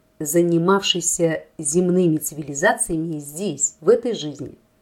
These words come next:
Я сам просил их помощи и получил ее. Вот так и возникла эта книга.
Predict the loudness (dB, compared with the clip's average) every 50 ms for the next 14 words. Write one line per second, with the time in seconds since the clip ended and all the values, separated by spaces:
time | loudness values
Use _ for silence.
0 | _ _ _ _ _ _ _ _ _ _ _ _ _ _ _ -10 4 6 6 6
1 | 8 6 4 6 6 4 4 4 0 0 2 2 4 4 2 2 0 -4 -8 -18
2 | -20 _ 0 2 4 4 4 4 2 0 -4 -4 -6 -6 -8 -12 _ 2 4 4
3 | 4 4 2 -2 -2 -2 -4 -8 -4 0 2 2 2 0 -4 -8 -8 -8 -10 -10
4 | -12 -14 -20 _ _ _ _ _ _ _ _ _ _ _ _ _ _ _ _ _
5 | _ _ _ _ _ _ -12 -8 2 6 8 8 8 6 2 -2 _ 4 4 6
6 | 4 4 0 -12 _ _ 4 4 6 6 4 2 2 0 0 0 -2 -4 -6 -8
7 | -6 -2 -2 -2 -2 -2 -6 -12 -10 -8 -4 -4 -2 -2 -4 -6 -8 -10 -14